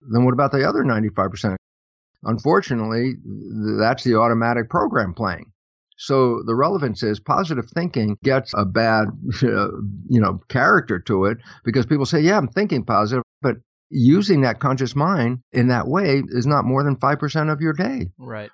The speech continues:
Speaker 1: So whatever effort you're using positive consciousness, five percent, it's being conflicted with, uh, adverse programs ninety-five percent of the day. That's why it's very difficult to manifest those positive thoughts.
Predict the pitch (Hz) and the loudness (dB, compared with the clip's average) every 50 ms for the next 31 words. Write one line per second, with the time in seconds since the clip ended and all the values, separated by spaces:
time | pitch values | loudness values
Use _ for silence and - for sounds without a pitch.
0 | _ _ - - - 147 139 139 127 - - 117 131 139 135 151 160 165 147 151 | _ _ -4 0 2 4 6 4 4 2 0 0 0 2 4 4 4 4 2 2
1 | - 139 156 196 - 175 147 - 143 127 120 127 143 160 170 - 170 139 123 113 | 2 2 2 2 2 0 -2 0 -2 -2 0 2 2 2 2 2 0 -2 -2 -2
2 | 123 139 143 240 311 - 160 123 110 - - 104 95 110 107 113 110 - 127 123 | -2 -2 -2 -2 -2 -4 -4 -6 -4 -2 -2 -2 -2 -2 -4 -6 -6 -4 -4 -4
3 | 127 - - 143 170 220 220 - 139 113 - - 101 95 98 - - - - - | -4 -4 -2 0 0 0 0 -2 -4 -4 -4 -4 -4 -4 -6 -8 -12 -20 -6 -2
4 | - 139 - - - - 143 143 139 139 135 131 127 120 110 - - 151 135 117 | -2 -2 -2 -4 -6 -4 -2 0 0 0 2 0 0 -2 -2 -2 -2 -2 -2 -2
5 | - - 180 233 - - - 139 107 101 110 - - _ _ _ - - 127 127 | -2 -2 0 0 0 0 0 0 0 0 -2 -6 -14 _ _ _ -8 -2 2 4
6 | 139 123 127 123 113 110 110 - 117 131 127 - - 123 135 175 226 226 - 143 | 4 6 4 4 2 -2 -6 -2 0 0 0 0 0 0 0 0 0 0 0 0
7 | 120 113 113 - 127 117 120 113 123 120 120 127 135 139 - - - - - 170 | -2 -2 -2 -2 -2 0 0 0 0 0 0 0 -2 -4 -6 -12 -12 -4 0 2
8 | 214 247 320 349 330 311 - - 120 113 101 - 113 110 135 110 110 113 107 104 | 2 2 2 2 2 2 2 0 -2 -2 -4 -8 -8 -8 -6 -6 -6 -6 -6 -4
9 | 120 113 120 113 117 - 208 226 220 - - 190 196 196 190 175 - - 185 190 | -4 -4 -4 -6 -6 -6 -6 -6 -6 -8 -8 -6 -6 -4 -6 -6 -4 0 2 2
10 | 185 196 190 147 - 220 220 - - 233 - - 160 135 117 113 110 - - - | 2 2 2 2 2 2 2 2 0 -2 -2 -2 -2 -2 -2 -4 -6 -10 -16 -20
11 | - - - - _ - - 165 151 147 165 185 208 226 220 170 - - - 127 | -20 -20 -20 -20 _ 0 2 4 4 4 4 4 4 2 2 2 0 -2 -6 -6
12 | 113 110 127 - - - 131 123 127 - - - 131 120 131 135 - 160 90 - | -6 -6 -6 -8 -6 -2 -2 0 0 -2 -2 0 0 0 0 0 -2 -6 -6 -6
13 | - - - 330 339 - - - - - | -2 0 2 2 2 2 0 -4 -10 -16